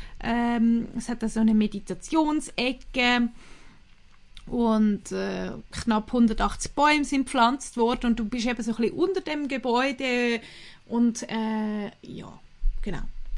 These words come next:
so kann man das eigentlich beschreiben. Ähm, der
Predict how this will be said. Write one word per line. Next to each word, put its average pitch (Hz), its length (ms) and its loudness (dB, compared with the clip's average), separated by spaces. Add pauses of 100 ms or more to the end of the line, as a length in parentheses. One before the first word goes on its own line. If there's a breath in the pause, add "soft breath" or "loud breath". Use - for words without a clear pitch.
so - 180 -4
kann - 160 -2
man - 80 -6
das - 140 -8
eigentlich 160 220 -6
beschreiben. 190 540 4 (1040 soft breath)
Ähm, 214 1300 2 (3750 soft breath)
der 226 140 2